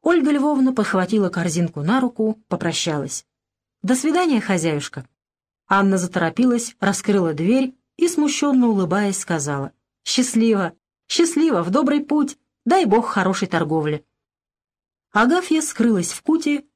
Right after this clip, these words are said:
и когда вышла оттуда, Ольга Львовна стояла уже на крыльце. «Ну-ка, погоди, красавица!» — крикнула Агафья. Ольга Львовна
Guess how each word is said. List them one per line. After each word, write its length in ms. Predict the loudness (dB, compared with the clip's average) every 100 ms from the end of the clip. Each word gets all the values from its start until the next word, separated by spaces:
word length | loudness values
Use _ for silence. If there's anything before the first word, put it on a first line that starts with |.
| -4
и 100 | 0
когда 320 | 0 0 0
вышла 360 | 0 0 -2
оттуда, 500 | -2 -2 -2 0 -2 _ -4
Ольга 260 | 0 2 2
Львовна 380 | 2 2 2
стояла 440 | 0 -4 -2 0 0
уже 200 | -2 -4
на 100 | -6
крыльце. 480 | -4 -4 -4 -6 -8 _ _ _ _ _ _ _ _ _ _
«Ну-ка, 440 | 2 2 2 0 2
погоди, 460 | 2 2 2 2
красавица!» — 720 | 0 -2 0 -2 -4 -4 -6 -8 _ _
крикнула 460 | 0 0 0 0 0
Агафья. 420 | -2 -6 -8 -12 _ _ _ _ _ _ _ _
Ольга 280 | 2 2 2
Львовна 500 | 2 2 2 0 -4